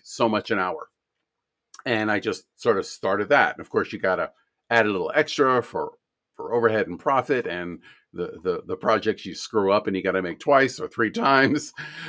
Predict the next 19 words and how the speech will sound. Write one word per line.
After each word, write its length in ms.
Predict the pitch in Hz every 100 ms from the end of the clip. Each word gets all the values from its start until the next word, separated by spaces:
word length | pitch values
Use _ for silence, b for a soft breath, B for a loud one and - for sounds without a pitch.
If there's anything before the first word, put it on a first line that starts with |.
| B
Um, 640 | 107 101 98 95 92 85 87
but 120 | 131
once 200 | 139 123
you 60 | 110
sort 180 | 120
of 80 | 101
get 120 | 110
all 100 | 104
those 120 | 95 87
multipliers 580 | 110 110 - 87 85
in 140 | 92 85
there, 320 | 85 82 92 101
that 200 | 110 113
was 160 | 104
sort 160 | 117 95
of 80 | 90
the 80 |
baseline. 640 | - - 104 98 90 76 71
Like, 220 | 90 90